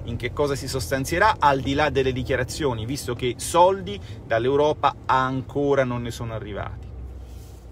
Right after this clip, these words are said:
E quindi i loro cagnolini qui, pensando di avere il guinzaglio stretto,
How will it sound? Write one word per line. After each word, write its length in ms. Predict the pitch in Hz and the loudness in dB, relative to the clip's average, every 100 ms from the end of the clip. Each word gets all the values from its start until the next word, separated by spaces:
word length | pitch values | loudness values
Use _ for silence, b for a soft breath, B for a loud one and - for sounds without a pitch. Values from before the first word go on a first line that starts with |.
| - B B B B B B | -16 B B B B B B
E 200 | 339 - | -4 -2
quindi 760 | - 208 147 127 120 131 165 - | -2 -2 0 0 -2 -2 -4 -8
i 180 | 254 294 | -8 -2
loro 300 | 247 294 262 | 0 4 2
cagnolini 680 | - 160 151 156 170 127 120 | 4 2 2 0 0 -2 -2
qui, 340 | 165 131 120 - | -2 -2 -2 -2
pensando 460 | 151 135 277 294 | -2 0 0 0
di 100 | 190 | 2
avere 200 | 165 220 | 4 4
il 80 | 180 | 2
guinzaglio 460 | 143 135 175 180 131 | -2 -2 0 0 -2
stretto, 840 | - 131 110 - - 110 135 - | -4 -6 -6 -8 -8 -6 -6 -12